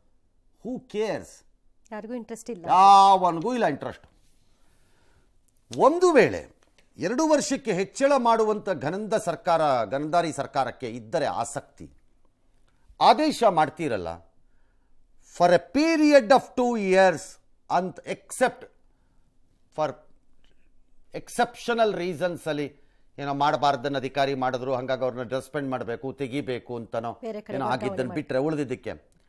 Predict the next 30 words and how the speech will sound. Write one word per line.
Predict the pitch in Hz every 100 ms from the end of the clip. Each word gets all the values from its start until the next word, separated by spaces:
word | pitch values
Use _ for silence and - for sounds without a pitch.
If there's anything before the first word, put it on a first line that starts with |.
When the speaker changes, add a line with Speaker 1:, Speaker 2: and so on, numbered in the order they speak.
| _ _ - -
Speaker 1:
shall | 254 285 302 254
be | 277 -
two | 269 277 254
years | 247 185 214 -
term | 233 226 208
ಅಂತ | 190 190
ಫಿಕ್ಸ್ | 143 - 220 -
ಮಾಡಿ | 208 202 165
ನೋಡ್ತೀನಿ. | 151 147 151 147 _ _ - 76 - - _ _ _ _ _ _ _ _ _ -
Speaker 2:
ಆಗಲ್ವಾ | 190 208 156
ಸರ್? | 156 170 160
Speaker 1:
ನೋಡೋಣ, | 180 202
ಫಿಕ್ಸ್ | 196 185 190
ಮಾಡಿ. | 196 208 _ _ _ _ _ _ _ _ _ _ _ _ _ _ _ _ _ _ _ _ _ _ _
Already | 147 160 160 139 135 139
ಪೊಲೀಸ್ | 135 139 139 104
ಡಿಪಾರ್ಟ್ಮೆಂಟ್ | 131 131 120 123 131
ಅಲ್ಲಿ, | 127 123
I | 113 110
am |
sorry, | - 156 160 143
ಈ | 107 98 135
ಸರ್ಕಾರ | 139 120 139 135
ಅಂತಲ್ಲ, | 131 135 131
ಎಲ್ಲ | 123 131 131
ಸರ್ಕಾರದಲ್ಲೂ | 127 135 123 127
ಆಗೋಗಿದೆ | 123 123 117 117
ಅಂತ | 110 -
ಅನ್ಸತ್ತೆ | 110 117 - 107
ಇದು. | 101